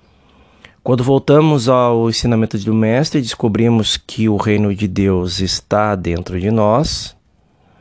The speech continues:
e abaixamos os olhos das nuvens e começamos a procurar por toda parte dentro de nós mesmos, dentro do nosso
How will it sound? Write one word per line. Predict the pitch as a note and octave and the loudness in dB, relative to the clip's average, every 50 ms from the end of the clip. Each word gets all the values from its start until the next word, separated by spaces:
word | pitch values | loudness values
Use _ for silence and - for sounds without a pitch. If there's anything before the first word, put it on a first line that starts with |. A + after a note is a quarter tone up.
| _ - - - _ _ _ _ _ _ _ _ _ _ _ _ _ _ _ _ _ _ _ _ _ _ _ _ _ - | _ -20 -20 -20 _ _ _ _ _ _ _ _ _ _ _ _ _ _ _ _ _ _ _ _ _ _ _ _ _ -4
e | A#2 A#2 A2+ A2 A2 G#2+ G#2 G2 - - - - _ _ - | -2 0 2 2 2 2 2 0 -2 -6 -10 -18 _ _ -6
abaixamos | - A2 - A#2 A2+ G#2 - - B2 B2 C3 C3 B2 G#2+ - | -4 -2 -2 0 0 0 0 0 0 2 2 2 0 -2 -2
os | G#2+ G2 G2 | -4 -4 -2
olhos | G2+ G2 G2+ G#2 G2 G2 F#2+ G2 | -2 -2 -2 -2 -2 -4 -4 -4
das | F#2 G#2+ G#2+ G2 | -2 -2 -2 -2
nuvens | F#2+ G2 F#2+ F#2 F#2+ A2 B2+ E3 - - | -2 -2 -2 -2 -2 -4 -4 -6 -6 -8
e | - | -8
começamos | - - C3 B2 A2 - - A2 G2+ G#2 G#2 A#2+ | -6 -4 -2 -2 -2 -2 -2 -2 -4 -2 -4 -4
a | |
procurar | - - B2 A2+ - G#2+ G2 G2 G2 | -4 -4 -6 -4 -4 -4 -4 -2 -4
por | - - G#2+ F#2+ | -4 -6 -8 -6
toda | - G#2 G2+ G2+ G2 | -4 -4 -4 -4 -4
parte | - - G2 G2+ G#2+ - - - | -4 -4 -4 -4 -4 -4 -6 -6
dentro | D#2+ G2 F#2 - G2+ G2+ | -6 -6 -4 -4 -4 -4
de | G#2+ A2+ | -2 -2
nós | G#2+ G2 F#2+ F2 | -2 -2 -2 -4
mesmos, | F2+ F2+ A2 B2+ B2+ A2 F#2 F#2+ F#2 - - - - - - - - - _ _ | -4 -2 0 0 0 0 -4 -8 -14 -16 -18 -20 -20 -20 -20 -20 -20 -20 _ _
dentro | - G#2+ A2+ G#2+ G#2+ G#2+ G#2+ - A2+ A2 | -8 -4 -2 -2 -2 -2 -4 -4 -6 -4
do | A2 A2 | -4 -2
nosso | A2 G#2 F#2+ G2 F#2 - - - - C3+ | -2 -2 -2 -2 -4 -6 -8 -10 -10 -10